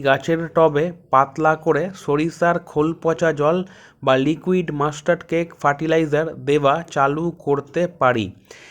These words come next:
এইভাবে পাতলা সরিষার খোল পচা জল তৈরি করে গাছের টবে দিয়ে দিতে হবে। প্রত্যেক দশ থেকে বারো দিন অন্তর একবার করে এই ফার্টিলাইজার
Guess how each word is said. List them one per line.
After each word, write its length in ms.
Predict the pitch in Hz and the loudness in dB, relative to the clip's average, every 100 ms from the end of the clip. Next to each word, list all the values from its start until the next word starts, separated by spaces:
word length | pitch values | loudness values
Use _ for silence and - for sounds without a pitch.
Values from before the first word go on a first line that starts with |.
| - - 151 | -16 -4 -2
এইভাবে 480 | 170 156 170 156 180 190 - _ | -2 0 2 2 0 -4 -16 _
পাতলা 400 | 147 147 156 170 175 | 0 0 0 2 2
সরিষার 560 | - 156 165 - 175 175 | 0 -4 -4 0 0 0
খোল 240 | 175 151 165 170 | -4 -4 -4 -2
পচা 280 | 170 165 175 | -4 0 0
জল 220 | 151 147 175 165 | 2 0 -2 -6
তৈরি 340 | - 147 151 170 | -4 -4 -2 -4
করে 280 | 170 160 165 175 - - - | 0 2 0 -4 -20 -20 -6
গাছের 420 | 123 139 - 175 175 | 2 2 2 0 2
টবে 300 | 180 170 151 180 - 131 | 4 4 4 -2 -8 -10
দিয়ে 280 | 131 147 165 175 | -6 -4 0 -2
দিতে 340 | 143 135 135 170 | -2 -6 -2 -4
হবে। 360 | 131 123 110 95 - _ _ _ | 0 0 0 -6 -10 _ _ _
প্রত্যেক 540 | - 175 180 _ 180 180 147 | -4 -4 -6 _ -2 -2 0
দশ 220 | 143 156 - | 0 0 -4
থেকে 260 | - 170 180 160 | -4 -2 0 0
বারো 220 | 135 139 156 | 2 4 2
দিন 220 | 156 170 - 139 | 2 -2 -2 -2
অন্তর 380 | 170 170 147 147 - 139 | -2 0 0 0 0 -6
একবার 300 | 139 151 165 | -2 0 0
করে 280 | 165 165 147 170 - | 2 0 0 -4 -6
এই 180 | 147 170 | -6 -6
ফার্টিলাইজার 760 | 170 156 160 165 160 151 147 | -2 -2 0 0 0 2 0